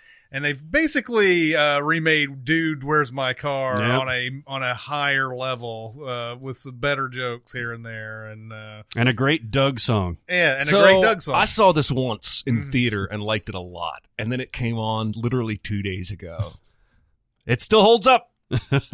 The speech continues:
Speaker 3: I watched it again, and it
Speaker 1: Mm-hmm.
Speaker 3: still holds up.
Speaker 1: Yeah.
Speaker 3: But because they, they don't,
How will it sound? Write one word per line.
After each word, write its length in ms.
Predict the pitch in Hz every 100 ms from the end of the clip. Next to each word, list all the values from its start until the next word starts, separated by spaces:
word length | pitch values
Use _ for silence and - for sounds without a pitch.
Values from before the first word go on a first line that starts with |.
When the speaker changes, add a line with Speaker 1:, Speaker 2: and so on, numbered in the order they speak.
| 135 - 127
Speaker 3:
I 100 | 143
watched 260 | 165 -
it 80 | 196
again, 280 | 190 226 214
and 100 | 190
it 80 | 175
Speaker 1:
Mm-hmm. 100 | 180
Speaker 3:
still 160 | 214
holds 280 | 190 214 175
up. 160 | 226 131
Speaker 1:
Yeah. 200 | 151 214
Speaker 3:
But 300 | 202 143 151
because 540 | - 208 220 202 147 151
they, 280 | 180 160 139
they 200 | 170 156
don't, 360 | 175 220 202